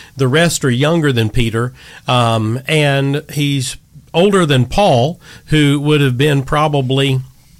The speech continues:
in his late twenties, um, when he comes into ministry. He's probably older than everyone. So in the hierarchical system, he's able to make that claim of,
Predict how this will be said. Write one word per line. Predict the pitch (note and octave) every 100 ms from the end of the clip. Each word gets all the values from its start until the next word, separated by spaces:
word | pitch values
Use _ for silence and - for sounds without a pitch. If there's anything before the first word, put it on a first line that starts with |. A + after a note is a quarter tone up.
| - _ - - - - -
in | D#3+ D#3
his | D3 F#3+ F#3+ -
late | B2+ B2+ B2+
twenties, | - C#3 B2+ D#3+ - - - - -
um, | A#2 A2+ B2
when | D3+ D3 C3+
he | F#3+
comes | - D#3 C#3
into | C3 B2
ministry. | A#2+ A#2 - C3+ D#3+ - - -
He's | - G#3
probably | - C4+ D4 G3
older | F3+ F3+
than | D#3 C3
everyone. | B2+ B2+ B2 D#3
So | - D3
in |
the | B2+
hierarchical | D#3+ D#3 D#3 A#3+ F#3 C3
system, | A2 C3+ A#2+ - C#3+ D3
he's | C3+ D3+
able | D#3 D#3+ C#3+
to | C3 B2
make | D3+ D#3 D#3+
that | C#3+ C3
claim | - F3+ A#3+ F3
of, | B2+ A#2 -